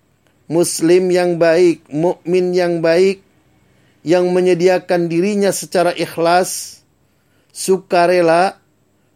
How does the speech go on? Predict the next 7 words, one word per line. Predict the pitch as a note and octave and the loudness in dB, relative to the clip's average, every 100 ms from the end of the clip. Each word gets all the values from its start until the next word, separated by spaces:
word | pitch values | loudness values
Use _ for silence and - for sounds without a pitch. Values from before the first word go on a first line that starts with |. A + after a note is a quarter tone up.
| - | -6
untuk | E3+ F3+ F#3+ - | -6 -2 -4 -4
menjadi | E3+ E3+ F3 E3+ | -4 0 0 2
wakil | F3 D#3 - - G#3 G#3+ | 2 0 -4 -6 -2 0
dari | G3 F#3 F#3 | 2 2 0
orang-orang | E3+ E3+ D#3 D#3+ E3 E3 | 0 -2 -2 -2 -2 -2
yang | D#3+ D#3 | -4 -4
berkurban, | D#3+ D#3+ D3+ C#3 D3+ C3+ G#2+ | -4 -2 -4 0 -2 -2 -6